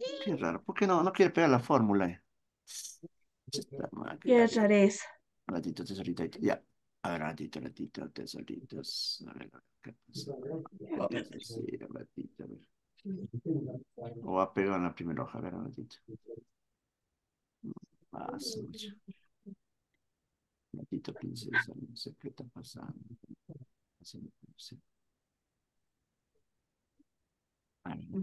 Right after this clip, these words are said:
Speaker 1: ahí está, ya está Juan, ya. A ver.
Speaker 2: ¿Ya quiso pegar, profe, o nada?
Speaker 1: Ahí está, ya pegó. Ah, se fue tanta mañosera.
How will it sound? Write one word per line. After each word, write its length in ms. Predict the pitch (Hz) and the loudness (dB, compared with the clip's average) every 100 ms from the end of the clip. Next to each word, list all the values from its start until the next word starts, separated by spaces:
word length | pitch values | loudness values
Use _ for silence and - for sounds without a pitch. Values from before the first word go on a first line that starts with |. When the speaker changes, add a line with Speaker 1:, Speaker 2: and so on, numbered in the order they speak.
| - | -2
Speaker 1:
ahí 100 | 180 | -2
está, 340 | 190 151 - - | -2 -4 -6 -12
ya 80 | 85 | -12
está 160 | 80 82 | -8 -8
Juan, 240 | 80 76 | -6 -8
ya. 140 | 73 - _ _ _ - - _ _ _ _ _ - - - | -10 -14 _ _ _ -20 -20 _ _ _ _ _ -18 -16 -12
A 60 | - | -10
ver. 80 | - - _ _ _ | -12 -16 _ _ _
Speaker 2:
¿Ya 220 | 339 226 | 12 12
quiso 300 | 285 285 233 | 12 12 12
pegar, 320 | - 220 233 233 | 12 12 12 12
profe, 340 | - 285 370 | 12 12 12
o 40 | |
nada? 320 | 254 208 302 - - _ _ | 12 12 10 6 -4 _ _
Speaker 1:
Ahí 100 | 143 | 8
está, 240 | 139 135 - | 10 8 6
ya 160 | 113 | 4
pegó. 300 | 110 92 82 _ _ _ _ _ _ _ - | 4 2 0 _ _ _ _ _ _ _ -2
Ah, 160 | - | 0
se 240 | 123 - 107 | 0 -2 -4
fue 160 | 123 127 | 2 2
tanta 640 | 123 127 95 85 78 92 | 4 0 0 -4 -6 -6
mañosera. 580 | 87 87 90 - 92 82 | -4 -4 -6 -6 -8 -8